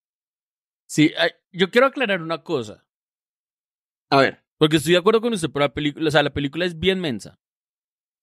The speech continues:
Speaker 2: La película es mensísima.
Speaker 1: Es mensísima. Bien, entonces ya estamos cien por ciento de acuerdo en todo lo que usted está diciendo.
Speaker 2: Sí,
Speaker 1: Una
Speaker 2: no, la
Speaker 1: película
Speaker 2: película no es profunda. La película no deja ningún mensaje.
Speaker 1: No
Speaker 2: La
Speaker 1: solo deja
Speaker 2: película
Speaker 1: ningún
Speaker 2: no
Speaker 1: mensaje,
Speaker 2: intenta
Speaker 1: los
Speaker 2: decir
Speaker 1: personajes,
Speaker 2: nada.
Speaker 1: los personajes son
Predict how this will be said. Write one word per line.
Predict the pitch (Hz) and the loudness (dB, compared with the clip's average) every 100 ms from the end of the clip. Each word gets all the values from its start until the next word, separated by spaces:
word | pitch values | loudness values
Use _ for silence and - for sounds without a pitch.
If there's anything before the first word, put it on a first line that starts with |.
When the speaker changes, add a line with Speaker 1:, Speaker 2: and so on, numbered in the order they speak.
| _ _ _ _ _ _ _ _ _ _ | _ _ _ _ _ _ _ _ _ _
Speaker 2:
La | 135 | 4
película | 156 247 | 6 6
es | |
mensísima. | 202 170 165 208 143 135 | 6 6 4 4 4 4
Speaker 1:
Es | 143 | 4
mensísima. | 165 156 135 92 101 | 2 2 -4 -6 -14
Bien, | _ 127 110 - | _ -4 -4 -4
entonces | 143 143 160 165 | -10 -2 -2 -2
ya | |
estamos | 175 180 170 | -6 -6 -8
cien | 170 147 | -12 -14
por | 143 | -18
ciento | 139 | -16
de | 143 | -14
acuerdo | 123 113 | -14 -16
en | |
todo | 110 | -14
lo | 117 | -16
que | 113 | -16
usted | 104 | -20
está | 101 | -20
diciendo. | 95 87 _ _ _ _ _ _ _ | -20 -20 _ _ _ _ _ _ _
Speaker 2:
Sí, | 254 | 2
Speaker 1:
Una | 339 | 4
Speaker 2:
no, | |
la | 269 | 4
Speaker 1:
película | 160 165 | 4 2
Speaker 2:
película | 220 | 2
no | 302 | 0
es | 190 | 0
profunda. | - 202 208 226 247 - | 0 -2 -2 -4 -8 -10
La | 196 190 | -4 -2
película | 190 226 320 | 0 0 0
no | |
deja | 233 240 | -2 -2
ningún | 262 233 180 175 | -2 0 2 2
mensaje. | 175 175 - 202 233 240 233 226 | 2 0 0 2 2 2 2 2
Speaker 1:
No | 190 | 4
Speaker 2:
La | 202 | 4
Speaker 1:
solo | 226 | 2
deja | 254 254 | 2 0
Speaker 2:
película | 208 | -2
Speaker 1:
ningún | 196 | -2
Speaker 2:
no | 175 | 0
Speaker 1:
mensaje, | |
Speaker 2:
intenta | 165 180 175 | 0 0 2
Speaker 1:
los | 185 | 2
Speaker 2:
decir | 208 185 165 | 2 4 2
Speaker 1:
personajes, | 165 165 180 | 4 2 4
Speaker 2:
nada. | 208 220 | 2 2
Speaker 1:
los | 226 | 2
personajes | 220 220 214 151 165 | 2 2 0 0 -2
son | 151 185 175 | -2 -6 -6